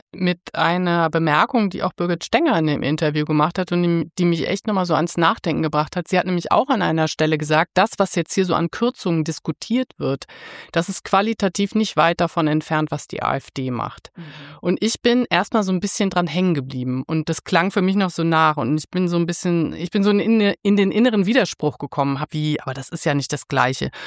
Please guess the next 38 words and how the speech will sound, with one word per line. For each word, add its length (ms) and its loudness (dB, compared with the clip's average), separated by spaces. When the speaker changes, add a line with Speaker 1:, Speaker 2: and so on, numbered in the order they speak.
Speaker 1:
Und 140 2
es 180 0
ist 240 2
auf 140 0
einer 100 2
bestimmten 460 -2
Ebene 340 -2
natürlich 460 -2
nicht 160 -4
das 160 -6
Gleiche, 380 0
weil 180 -2
die 160 -6
A 100 2
F 120 -4
D 160 0
tatsächlich 560 -2
diesen 260 0
homogenen 560 2
Volkskörper 920 0
will, 240 -2
ne? 180 -2
Und 140 -2
weil 160 2
Menschen 360 2
mit 140 0
Behinderung 640 2
systematisch 1040 2
in 160 0
dieser 240 -2
Partei 640 -2
abgewertet 800 -2
werden. 320 -4
Und 220 -4
weil 180 4
ein 240 0
Björn 420 0
Höcke, 380 0